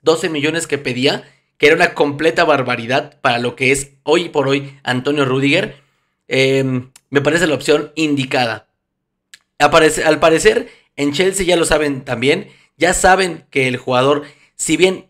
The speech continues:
no sé, no sé hasta, hasta dónde tengan el conocimiento, pero o tienen un contrato ya con, un precontrato ya con el Real Madrid,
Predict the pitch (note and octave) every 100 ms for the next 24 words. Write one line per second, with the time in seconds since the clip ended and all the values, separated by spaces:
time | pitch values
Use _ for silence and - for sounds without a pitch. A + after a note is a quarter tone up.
0 | _ D3 E3+ E3+ F#3 F#3 D#3+ E3 F3 F3+
1 | F3+ E3 C#3 C3+ C3 C3 C3 C#3+ E3+ E3
2 | C#3+ D#3+ D3+ C#3 C#3+ _ C#3 C3+ C3+ B2+
3 | C#3 D3+ F3 E3 C3 B2 C3+ C#3 F#3+ G3+
4 | F#3+ F3 D#3+ E3 E3 D#3 D#3 D#3 D#3+ E3
5 | D3+ C#3 D3 D3+ D#3 D3+ D3 B2 C3 D3
6 | C3+ D#3